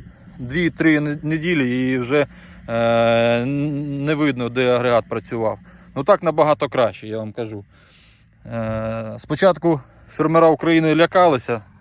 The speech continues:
думають, що ми будемо топтати дві колії, бачите? Дві колії, а не одну. Ну а по факту, от таким методом, е, працює краще,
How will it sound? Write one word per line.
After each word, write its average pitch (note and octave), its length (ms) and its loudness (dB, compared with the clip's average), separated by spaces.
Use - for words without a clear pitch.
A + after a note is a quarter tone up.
думають, C3+ 400 -4
що F3+ 160 0
ми D#3+ 120 0
будемо D3+ 360 -2
топтати D3+ 420 2
дві D#3+ 260 -2
колії, B2 420 -2
бачите? A2 460 -2
Дві E3 220 2
колії, C#3 580 2
а C3 100 0
не D3 160 4
одну. B2+ 400 0
Ну C#3 100 0
а C#3 60 4
по - 140 -4
факту, E3 560 2
от C3 140 -10
таким D#3+ 360 -4
методом, B2 720 -4
е, A2+ 140 -10
працює C3+ 340 0
краще, A2 420 0